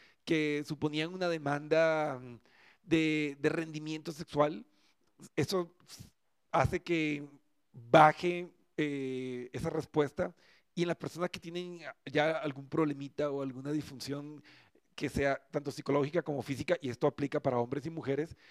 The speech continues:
pues, eh, la disminución va a ser mucho más evidente y más fuerte. Mientras que, por ejemplo, en, en la persona que no tienen una disfunción sexual previa, eh, su activación sexual no se veía afectada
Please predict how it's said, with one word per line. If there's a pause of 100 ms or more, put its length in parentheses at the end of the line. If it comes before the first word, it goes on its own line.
(220)
pues, (360)
eh,
la
disminución
va
a
ser
mucho
más
evidente
y
más
fuerte. (1600)
Mientras
que,
por
ejemplo, (340)
en,
en
la
persona (840)
que
no
tienen
una
disfunción
sexual
previa, (1080)
eh,
su
activación
sexual
no
se
veía
afectada